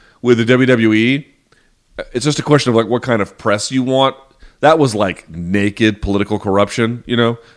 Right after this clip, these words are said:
to give them that carve out. It worked out in U F C's favor, but it was a naked political corruption. But I don't think that the state, state of Nevada, it looks like they don't wanna give any special carve out for U F C, even though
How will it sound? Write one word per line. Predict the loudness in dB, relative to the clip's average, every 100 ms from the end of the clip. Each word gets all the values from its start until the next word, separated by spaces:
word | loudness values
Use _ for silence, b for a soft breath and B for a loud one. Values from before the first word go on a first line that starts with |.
| b
to | -4
give | -2 2
them | 2
that | 0 -2
carve | 0 2 4
out. | 4 4 2
It |
worked | 2 2 4
out | 2
in |
U | 2
F | -2
C's | -2 -4
favor, | 2 4 4 0 -2 b b b b b
but | 0 0
it | 0
was | -4
a | -2
naked | -2 -2 -2 -4
political | -4 -4 -4
corruption. | -4 0 0 -2 -6 -2
But | 0 0 -4 _ _ _ _ 0
I | 2
don't | 2 -4
think | -2 -2 -2
that | -2 -2
the | -2 -2 -2 -4 -8 -16
state, | -8 -2 -2
state | 2 0
of |
Nevada, | 0 0 0 0
it | -2
looks | 0 -2 -2
like | -2 -2 -6 _ b b b
they | -2
don't | 0
wanna | -2
give | -2 -2
any | -2 -4
special | -4 -2 -2 -2 -8 _
carve | -16 -2 2 4 4
out | 0 -4 -4
for | -6
U | -2 -4
F | -4
C, | -8 -8 -6
even | -4 -2 0
though | 4 4 4 2 -4